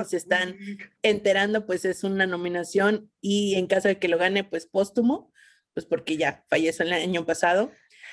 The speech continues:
Speaker 1: Está
Speaker 2: Entonces,
Speaker 1: nominada a Mejor Actriz Viola Davis, que claro, estaban, o sea, obvio, obvio. Eh, tiene una nominación, nominación a Mejor Diseño de Producción,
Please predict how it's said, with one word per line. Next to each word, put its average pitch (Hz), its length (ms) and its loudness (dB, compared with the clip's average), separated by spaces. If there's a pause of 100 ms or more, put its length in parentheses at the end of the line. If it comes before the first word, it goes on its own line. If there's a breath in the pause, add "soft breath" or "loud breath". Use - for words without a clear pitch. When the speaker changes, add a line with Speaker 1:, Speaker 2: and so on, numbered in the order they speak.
(260 loud breath)
Speaker 1:
Está 240 240 2
Speaker 2:
Entonces, 247 80 2
Speaker 1:
nominada 254 760 0
a 226 140 0
Mejor 220 340 -2
Actriz 233 540 -2
Viola 220 800 0
Davis, 247 800 -2
que 165 160 -8
claro, 185 500 -2 (300)
estaban, 156 580 -2
o 170 60 -4
sea, - 340 -4 (160)
obvio, 175 400 2 (120)
obvio. 165 340 0 (580 loud breath)
Eh, 233 420 4
tiene 247 220 2
una 262 160 4
nominación, 214 480 0
nominación 214 920 0
a 208 100 0
Mejor 220 540 0
Diseño 214 500 0
de 196 140 4
Producción, 214 880 0